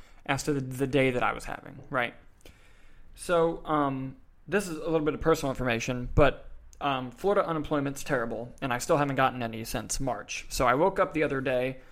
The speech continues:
still having no unemployment, so I woke up, like, seventy-five percent mad. So I was already like, ugh, like, every day I wake up without it is just really upsetting.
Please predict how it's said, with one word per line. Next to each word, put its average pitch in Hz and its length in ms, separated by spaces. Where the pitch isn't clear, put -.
still - 240
having 190 180
no 160 120
unemployment, 139 420
so 147 100
I 139 100
woke 185 240
up, 160 140
like, 139 140
seventy-five 131 600
percent 110 300
mad. 110 320
So 151 140
I - 20
was 143 100
already 143 360
like, - 320
ugh, 151 160
like, 139 140
every 170 180
day 156 120
I 139 60
wake 139 200
up 127 100
without 117 300
it - 100
is 127 140
just - 340
really 143 200
upsetting. - 520